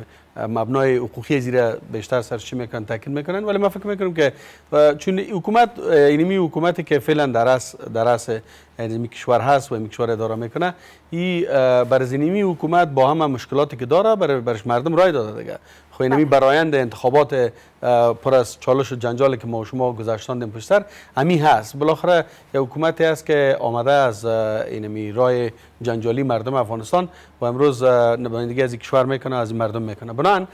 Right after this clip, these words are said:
Speaker 1: اگر امی تو یک جرگه را یا یک شورای کلانی را دایر می‌کنه، در حالی که ما اونجا پارلمان هم داریم، در،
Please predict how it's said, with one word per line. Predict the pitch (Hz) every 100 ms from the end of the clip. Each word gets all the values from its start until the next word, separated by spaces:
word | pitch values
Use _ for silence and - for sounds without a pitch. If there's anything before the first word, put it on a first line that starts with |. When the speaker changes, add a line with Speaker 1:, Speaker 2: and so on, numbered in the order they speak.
| - - -
Speaker 1:
اگر | 131 139 135 - -
امی | 127 143
تو | 147
یک | 131
جرگه | 117 127 151 160
را | 139 127
یا | 120 113 110
یک | 104
شورای | - 135 143
کلانی | 123 120 120 113
را | 110
دایر | 120 120
می‌کنه، | 123 160 170
در | 139
حالی | 135 135
که | 127
ما | 131
اونجا | 131 123 113 - - _
پارلمان | - 117 117 151 143
هم | 117
داریم، | 123 190 202
در، | 139 123